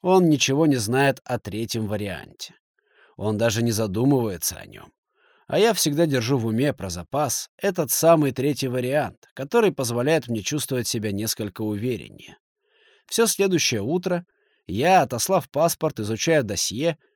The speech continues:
обращая внимание на те мелочи, которые поначалу пропускал. Теперь я почти наизусть знаю биографию моего подопечного. Постепенно я словно вживаюсь в него, в его недостатки и достоинства.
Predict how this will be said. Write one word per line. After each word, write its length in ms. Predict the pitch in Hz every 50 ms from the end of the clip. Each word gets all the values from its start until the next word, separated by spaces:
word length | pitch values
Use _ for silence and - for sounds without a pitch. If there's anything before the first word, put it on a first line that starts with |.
| _ _ _
обращая 600 | - 92 90 110 117 120 - - 196 190 180 156
внимание 480 | 123 127 139 143 160 180 180 175 160 139
на 140 | 127 127 120
те 180 | - 156 147
мелочи, 420 | 131 139 165 175 170 139 - - 127
которые 400 | - 117 - 151 151 147 139 -
поначалу 540 | - 110 110 104 95 - 127 123 123 113
пропускал. 720 | 92 - 107 - - 107 - - - - 67 57 - _ _ _ _ _ _ _ _ _ _ _ _ _ _ -
Теперь 300 | 101 90 123 131 135 131
я 100 | 127 -
почти 360 | - 123 - - - 156 147
наизусть 560 | 135 131 131 127 110 95 139 165 156 120 92
знаю 280 | 104 120 131 139 135 120
биографию 640 | 113 120 113 101 107 107 117 113 - - 117 110
моего 320 | 113 113 117 117 117 120
подопечного. 800 | 113 - 127 139 143 139 - 170 131 - - - - - - - _ _ _ _ _ _ _ _ _ _ _ -
Постепенно 560 | 110 - - - 180 180 233 226 220 190 160
я 80 | 143
словно 400 | 127 - 160 185 180 170 160 147
вживаюсь 640 | 113 107 92 107 113 104 120 139 160 156 117 95 - -
в 80 | -
него, 320 | 80 80 - - 57 - _ _ _ _ _ _ _ _ _ -
в 80 | 80
его 200 | 113 151 185 220
недостатки 800 | 220 170 113 90 - - - - 147 180 185 175 - - 139 135 - _ _ _ _ _
и 120 | _ 220 214
достоинства. 920 | 170 113 - - - - 71 73 69 - - - - - - - - -